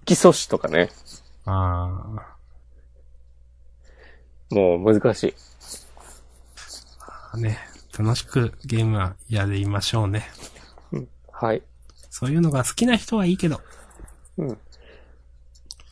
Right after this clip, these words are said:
Speaker 1: まあでもちょっとずつできるようになるのは楽しいけどね。
Speaker 2: ああ、なるほど。うん。
Speaker 1: うん。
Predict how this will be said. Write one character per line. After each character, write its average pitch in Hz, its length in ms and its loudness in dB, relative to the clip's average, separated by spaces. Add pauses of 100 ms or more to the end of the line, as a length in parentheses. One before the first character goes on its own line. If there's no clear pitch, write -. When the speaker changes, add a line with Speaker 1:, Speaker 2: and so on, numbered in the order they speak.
(100)
Speaker 1:
ま 226 120 12
あ 277 60 12
で 247 60 12
も 170 80 10
ち - 80 2
ょ 202 60 10
っ - 20 4
と 320 340 12
ず - 20 0
つ - 160 2
で 131 160 10
き 202 120 4
る 196 80 12
よ 135 60 12
う - 20 10
に 101 60 8
な 101 120 10
る 98 100 6
の 87 120 4
は 80 140 6
楽 110 240 2
し 117 140 0
い 95 40 -2
け - 120 -2
ど 65 120 -14
ね。 76 160 -6 (340)
Speaker 2:
あ 127 240 2
あ、 107 60 4
な 107 120 2
る 104 60 2
ほ 95 120 -4
ど。 95 220 -2 (200)
う 104 40 -6
ん。 98 340 -6
Speaker 1:
う 117 60 0
ん。 85 260 -2